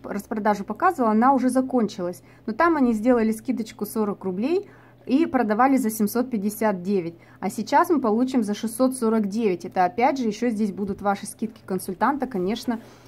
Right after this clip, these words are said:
это намного выгоднее. Поэтому, э, кто планировал, берите. Специально заработайте для этого купон и берите. Дальше. Переворачиваем. Здесь у нас опять,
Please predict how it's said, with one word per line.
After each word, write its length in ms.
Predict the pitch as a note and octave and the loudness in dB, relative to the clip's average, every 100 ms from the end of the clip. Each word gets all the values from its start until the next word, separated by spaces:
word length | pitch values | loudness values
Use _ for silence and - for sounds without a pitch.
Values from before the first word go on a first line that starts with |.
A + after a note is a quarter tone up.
| - - | -10 -2
это 240 | A3 C#4 | 0 2
намного 460 | D4+ C4 G#3 G#3 G3+ | 4 6 4 2 -2
выгоднее. 600 | G3 F3 E3+ F3 E3 E3+ | -4 -4 -6 -6 -8 -6
Поэтому, 540 | F#3+ B3 C4+ C4 B3+ - - | -6 0 6 6 6 -2 -12
э, 280 | G#3 G3+ G3 | -8 -6 -6
кто 300 | - - A#3 | -6 -4 -4
планировал, 720 | G#3 G#3+ G#3 A#3+ C4 D4 C#4+ C4+ | -2 0 4 4 4 2 -2 -4
берите. 840 | E3+ G3+ A#3 G#3+ F#3+ - A3+ C4 - - - - - | -4 0 2 2 -2 -4 -2 -2 -6 -18 -20 -20 -20
Специально 560 | - C4+ C4 D4 D#4+ C4 | -4 -2 2 4 4 4
заработайте 760 | C4+ C4+ B3 D4 D4+ B3+ - | 6 6 6 4 2 0 4
для 240 | B3 C4 | 6 6
этого 300 | - B3+ A#3 | 4 2 0
купон 640 | G#3+ G#3+ G3+ - A#3+ E4 E4 - - - | -2 -8 -8 -6 -2 -2 -6 -12 -20 -12
и 100 | A3 | -6
берите. 460 | G#3+ A3 G3 - - | -2 -2 -2 -6 -12
Дальше. 600 | F#3+ B3 A3 - - G3 - - - - | 0 2 2 0 -8 -16 -20 -20 -18 -6
Переворачиваем. 840 | G#3+ A3 A#3+ G#3 - - - - | -2 0 2 2 0 -10 -10 -8
Здесь 400 | F#3 F#3+ C#4+ C#4+ | -8 -4 -4 -2
у 40 | A3+ | 0
нас 280 | A3+ A3+ - | 0 -2 -4
опять, 360 | G#3 A3 G#3 | -2 -2 -4